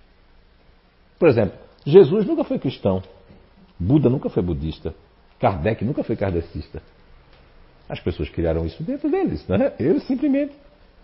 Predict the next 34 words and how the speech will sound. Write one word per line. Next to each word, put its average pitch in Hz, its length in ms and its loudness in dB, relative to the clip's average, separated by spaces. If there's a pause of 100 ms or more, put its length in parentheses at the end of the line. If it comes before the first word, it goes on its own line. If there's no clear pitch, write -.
(800)
vieram 110 400 -2
e - 20 -6
fizeram 190 240 -2
sua 214 160 -4
missão, 98 340 -6 (1000)
não 98 120 0
é? 175 120 -6 (500)
Tem 139 160 6
gente 151 260 4
que 135 60 2
vai 135 120 6
dizer 110 360 2
que 117 100 0
eu 110 60 2
sou, 107 540 2
quando 98 200 0
eu 101 60 2
não 98 80 0
estiver 95 180 2
mais 95 160 4
aqui, 95 220 0
daqui 90 180 -4
uns 87 140 -6
cinquenta, 95 300 -4
cem 92 160 -4
anos, 107 140 -2 (240)
vai 101 120 2
dizer, 117 100 2
"Não, 127 100 4
não, 95 220 2
ele 98 220 2
era, 101 260 2
ele 92 300 0
era, 113 580 -2